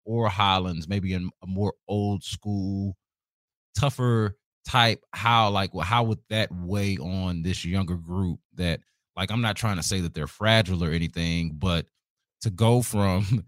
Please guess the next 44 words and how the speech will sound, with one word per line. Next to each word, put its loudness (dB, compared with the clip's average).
<laughs> -20
I -6
mean, 2
that, 0
that's 0
quite 0
the -10
tempo -2
and -4
quite 0
the -10
s-, -8
the -6
switch, -4
I -4
would -6
say, -2
to -4
go -4
from -6
sort -2
of -4
the -2
even-keeled -2
Silas 0
to -4
the, -2
you -4
know, -2
John -2
Lucas, -2
who -4
ma-, -4
maybe 2
that's 0
fine 0
if -2
he's -6
substituting -2
for -6
a -4
day 0
or 0
two, 0